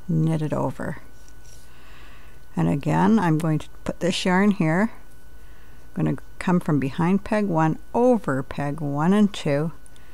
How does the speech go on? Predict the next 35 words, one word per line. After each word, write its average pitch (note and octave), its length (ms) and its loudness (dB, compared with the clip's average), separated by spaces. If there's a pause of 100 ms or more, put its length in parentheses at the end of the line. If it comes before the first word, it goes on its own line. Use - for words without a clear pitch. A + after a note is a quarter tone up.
(360)
and D#3+ 160 4
then E3 100 4
I'm E3+ 140 2
just E3+ 200 -4
going D#3 200 0
to - 140 -4
knit - 260 -4
them D#3+ 160 -2
off. - 360 -6 (2250)
Now G#3 100 6
this C4+ 200 6
works A3+ 340 6
with - 180 2
this G3 200 6
kind A#3+ 260 6
of A#3+ 80 6
yarn. A#3 400 8
I F3 200 4
wouldn't A#3 460 8
use A3+ 540 8
the, D#3+ 260 10 (160)
this, F3+ 680 6 (240)
um, E3+ 220 6
to F3 160 2
hide F3 300 2
the F3+ 100 4
yarn E3+ 220 6
if - 160 0
I D#3 80 6
had E3 200 0
a D#3+ 160 -2 (120)
really F3+ 800 10
bul-, C#3+ 360 4
heavy, F3 280 6
bulky, D3+ 640 4